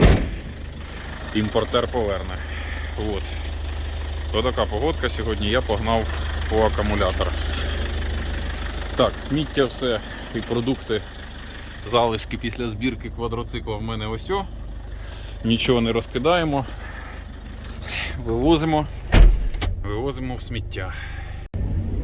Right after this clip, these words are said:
Витратив майже годину на прозвони. В Черкасах необхідного акумулятора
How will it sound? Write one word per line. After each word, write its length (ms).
Витратив 460
майже 320
годину 420
на 120
прозвони. 680
В 80
Черкасах 520
необхідного 580
акумулятора 800